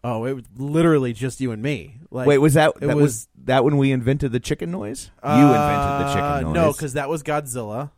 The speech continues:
Speaker 2: Okay.
Speaker 1: It, you and me, wa-, you and I
Speaker 2: Was
Speaker 1: was
Speaker 2: Planet of
Speaker 1: Planet
Speaker 2: the,
Speaker 1: of the Apes.
Speaker 2: the first Planet of the Apes.
Speaker 1: Yes, but we had Rich Hanley.
Speaker 2: We did have Rich Hanley.
Speaker 1: Who has gone on to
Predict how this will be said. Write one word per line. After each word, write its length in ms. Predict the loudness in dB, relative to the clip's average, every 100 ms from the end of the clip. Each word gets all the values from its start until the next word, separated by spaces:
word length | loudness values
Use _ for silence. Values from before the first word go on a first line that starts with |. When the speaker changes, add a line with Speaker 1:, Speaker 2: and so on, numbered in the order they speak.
| _ _ _ _ _ -2
Speaker 2:
Okay. 320 | 0 0 -2
Speaker 1:
It, 100 | -4
you 220 | -2 -2
and 120 | -2 -2
me, 340 | -4 -4 -6
wa-, 640 | -8 -12 -8 -6 -4 -6
you 260 | -8 -8 -8
and 80 | -8
I 440 | -10 -10 -10 -8 -2
Speaker 2:
Was 160 | 0
Speaker 1:
was 100 | 0
Speaker 2:
Planet 160 | -2 -2
of 40 | -2
Speaker 1:
Planet 100 | -4
Speaker 2:
the, 40 |
Speaker 1:
of 40 | -4
the 140 | -6 -8
Apes. 160 | -8
Speaker 2:
the 100 | -12
first 300 | -6 -6 -6
Planet 220 | -6 -6 -4
of 40 |
the 80 | -6
Apes. 220 | -8 -8
Speaker 1:
Yes, 320 | -8 -8 -10
but 160 | -6 0
we 100 | 0
had 140 | 0
Rich 160 | -4 -4
Hanley. 260 | -8 -8 -10
Speaker 2:
We 80 |
did 200 | -4 0
have 180 | 0 -2
Rich 220 | -4 -8
Hanley. 240 | -12 -12 -2
Speaker 1:
Who 80 | 2
has 180 | 2
gone 240 | 2 2 2
on 300 | 2 0 -4
to 520 | -4 0 0 -2 -4